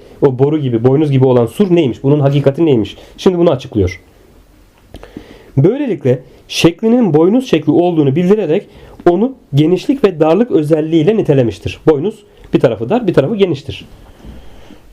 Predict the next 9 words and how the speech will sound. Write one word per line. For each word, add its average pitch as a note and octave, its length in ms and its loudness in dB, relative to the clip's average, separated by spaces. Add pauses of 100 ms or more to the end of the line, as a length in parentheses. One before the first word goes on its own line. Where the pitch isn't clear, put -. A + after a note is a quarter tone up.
(600)
Çünkü B3+ 380 0
boynuz G#3 320 -2
geniş G3 280 0
ve G#3+ 120 -2
dardır. B2 380 0 (300)
Bize D#3 220 2
göre F3 320 -2
boynuz, D#3+ 400 -2 (280)
akılcıların F3+ 640 0